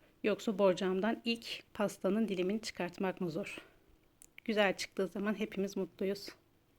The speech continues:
Bu da ikinci dilimi. Sizlere iki dilimini de göstermek istedim. Hem görüntüsü güzel bu pastanın. Mutlaka ama mutlaka deneyin diyorum. Yaptıktan sonra yorumlarınızı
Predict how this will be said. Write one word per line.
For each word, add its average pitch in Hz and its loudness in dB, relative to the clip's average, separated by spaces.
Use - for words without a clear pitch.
Bu 190 -2
da 214 2
ikinci 190 -2
dilimi. 208 -2
Sizlere 185 2
iki 214 -2
dilimini 196 0
de 214 4
göstermek 196 0
istedim. 262 2
Hem 233 2
görüntüsü 202 2
güzel 180 0
bu 214 2
pastanın. 196 2
Mutlaka 277 4
ama 196 2
mutlaka 220 0
deneyin 190 6
diyorum. 180 4
Yaptıktan 233 2
sonra 220 2
yorumlarınızı 208 2